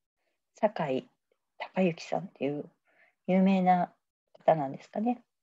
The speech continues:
いうふうにこんな感じで出てきますので、あの、ね、こういうのは普通にお家の近くでも売ってたりするかもしれないので、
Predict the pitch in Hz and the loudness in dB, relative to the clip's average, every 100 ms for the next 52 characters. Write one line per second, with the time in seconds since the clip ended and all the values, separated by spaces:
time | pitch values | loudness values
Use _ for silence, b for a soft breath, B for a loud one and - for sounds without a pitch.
0 | _ _ _ _ _ _ _ _ _ _ | _ _ _ _ _ _ _ _ _ _
1 | _ _ _ _ - 247 311 - 247 247 | _ _ _ _ -4 0 0 4 6 6
2 | 269 254 247 254 233 247 - 240 220 226 | 6 4 2 0 0 -4 0 2 2 2
3 | 180 185 220 208 B B _ _ _ _ | -2 4 4 4 B B _ _ _ _
4 | _ _ 185 175 170 165 156 151 - _ | _ _ -2 0 -2 0 -2 -4 -8 _
5 | _ - 202 190 - 220 220 240 220 170 | _ -2 0 -2 -2 2 4 6 8 6
6 | 160 - - 175 170 170 - _ _ _ | 6 -4 -6 -2 2 0 -2 _ _ _
7 | _ _ 175 180 185 180 - - - 147 | _ _ -2 0 0 -2 0 -2 0 -2
8 | 139 135 143 - - 160 - 185 202 240 | -2 -2 -6 -2 2 2 -2 -6 0 0
9 | 208 - 185 185 180 214 254 | 0 -2 -2 0 -2 0 -2